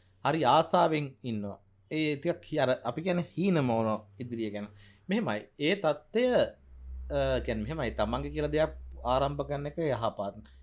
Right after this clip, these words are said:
ඒ ගැටලුවක් නෑ. හැබැයි අර ලොකු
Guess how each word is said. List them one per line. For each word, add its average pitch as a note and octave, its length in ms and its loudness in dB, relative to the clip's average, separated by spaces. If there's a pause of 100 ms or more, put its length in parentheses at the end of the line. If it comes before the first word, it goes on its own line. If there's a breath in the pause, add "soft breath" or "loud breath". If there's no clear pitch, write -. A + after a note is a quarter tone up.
(100)
ඒ D3+ 200 2
ගැටලුවක් C3 520 0
නෑ. G#2+ 200 -2 (100)
හැබැයි E3+ 380 2 (600)
අර E3 140 2 (540 soft breath)
ලොකු A#2 400 -2